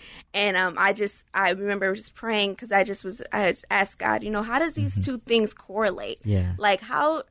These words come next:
Speaker 1: how does cooking, like, you know, how does cooking and youth development?" 'Cause I worked for a nonprofit, um, and I worked with youth, but I would sell plates on the side.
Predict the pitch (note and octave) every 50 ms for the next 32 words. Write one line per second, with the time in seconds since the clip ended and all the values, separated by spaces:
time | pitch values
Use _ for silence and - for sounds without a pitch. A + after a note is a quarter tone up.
0 | _ - - - D4 F#4 G4 A4 G#4 - - - - - E4+ - - E4 D#4 D4
1 | D4 C#4+ C#4+ C#4 C#4 C#4 B3+ A#3 A3+ - G#2 - - - - - - - A#2 D4+
2 | D#4+ D#4 D4+ - D#4+ D4 D#4+ F4+ G4+ F#4 - - - F4 - D#4+ D4+ D4 D4 C#4+
3 | C4 B3 C#4 D4+ - - C#4 C4 G#3 B3 B3+ C4 B3+ A#3+ A#3 A3 - C#4 A3+ A3+
4 | C4 C#4+ C#4+ - - C#4 C4 B3 B3 A#3+ A#3+ A#3+ A#3+ - B3+ A3 G#3+ A3 A3 -
5 | A3+ A3 G#3+ G#3+ - - - - - - - - _ - - A3+ A3+ A3 G#3 G3
6 | F#3+ F#3 F3+ G3 - - _ _ - A#3 A#3+ B3+ B3+ A#3+ A3+ B3 C#4 C#4+ C#4 -
7 | D4 C#4 A3+ A3 G#3 A#3 B3+ B3+ A#3+ A3+ A3+ A3+ A3+ - - - _ - B3 B3+
8 | B3 G#3 A3 A3 G#3+ A3 - - D4 C4+ C4 A#3 - - C#4+ C#4 C#4 C4+ - B3+
9 | G#3 G3 F#3 F3+ C3+ - - G#3 F3 D3 A2+ A2 - - - - - -